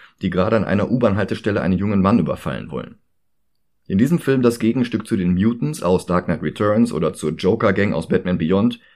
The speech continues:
Also wie gesagt, The Batman von Matt Reeves ist eine Verneigung vor allen Batman-Varianten, die vor ihm kamen.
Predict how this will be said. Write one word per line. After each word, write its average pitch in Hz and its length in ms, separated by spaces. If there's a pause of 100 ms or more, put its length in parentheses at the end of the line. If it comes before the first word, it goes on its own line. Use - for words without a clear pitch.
(220)
Also 101 160
wie 117 40
gesagt, 117 280
The 104 60
Batman 139 440
von 120 180
Matt 104 180
Reeves 117 300
ist - 160
eine 104 140
Verneigung 113 520
vor - 320
allen 123 300
Batman-Varianten, 101 880
die 101 80
vor 90 260
ihm 85 160
kamen. - 400